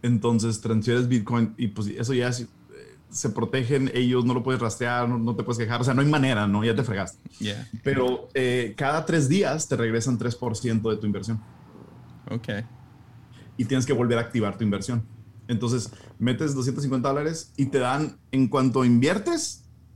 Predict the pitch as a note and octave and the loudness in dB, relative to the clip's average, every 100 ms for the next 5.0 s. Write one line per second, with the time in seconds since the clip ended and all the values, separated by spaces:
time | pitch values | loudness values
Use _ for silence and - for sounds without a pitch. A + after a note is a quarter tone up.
0 | - - B2+ A#2 A#2 B2+ B2 - C3+ C3+ | -20 -8 0 2 2 0 -4 -4 -2 0
1 | B2+ B2 A#2+ A2 A2 A#2+ C#3 C#3 D#3 C#3+ | 0 -2 -2 2 2 2 2 0 0 -2
2 | B2+ - - B2 A#2 G2+ G2 F#2 - - | -4 -12 -16 -4 0 0 0 -4 -6 -14
3 | - - _ - A2 G#2+ B2 B2+ B2 - | -20 -20 _ -8 -2 0 0 -2 -4 -6
4 | - _ _ _ _ _ _ - - A2+ | -8 _ _ _ _ _ _ -12 -8 -4